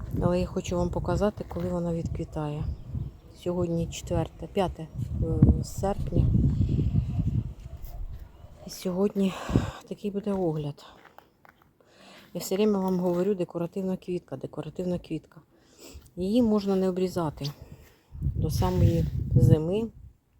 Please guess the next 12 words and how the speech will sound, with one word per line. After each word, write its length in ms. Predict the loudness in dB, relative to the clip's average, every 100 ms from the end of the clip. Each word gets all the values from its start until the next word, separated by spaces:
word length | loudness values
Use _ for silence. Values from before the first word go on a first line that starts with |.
| _ _ -20 -20 _ _ _ _ _ _ _ _ _ _ -10
Потім 280 | -8 -6
квітку 400 | -8 -8 -8 -2
обрізати 680 | -2 0 -4 -4 -8 -6 -8 -10 _ -10
і 80 |
залишити 580 | -2 0 0 -2 -8 -8
її, 400 | -8 -6 -6 -6 -8 _ _ _ _ -20 -20 _
обрізати, 580 | -8 -2 -2 -4 -8 -8
формувати 600 | -8 -4 0 0 -2 -4
кущ 360 | -12 -10 -8 -8
уже 360 | -8 -6 -8 -8 _ _ _ _ _ _ _ _ _ -14
весною. 380 | -14 -8 -10 -10 _ _ _ _ _ _ _ _ _ _ _ _ _ _ _ _
Ну, 500 | -6 -2 0 0 0